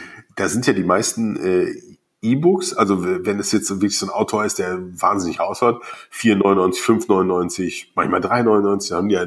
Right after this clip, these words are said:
teilweise sind das so Angebote. Also da kommst du auch echt relativ preiswert an die Dinger dran. Und,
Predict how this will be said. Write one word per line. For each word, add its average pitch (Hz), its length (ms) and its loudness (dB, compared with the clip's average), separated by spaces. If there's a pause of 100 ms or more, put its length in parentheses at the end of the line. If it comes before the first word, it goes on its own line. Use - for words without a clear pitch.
(100)
teilweise 98 360 -2
sind 92 120 -4
das 87 100 -4
so 98 80 -6
Angebote. 113 720 2 (640)
Also 104 160 2
da 98 80 2
kommst - 400 -2
du 131 240 2
auch 127 300 -2
echt - 320 -8
relativ 113 340 0
preiswert 120 580 0
an 110 140 -2
die 107 80 0
Dinger 110 240 2
dran. 95 260 2 (2250)
Und, 104 300 0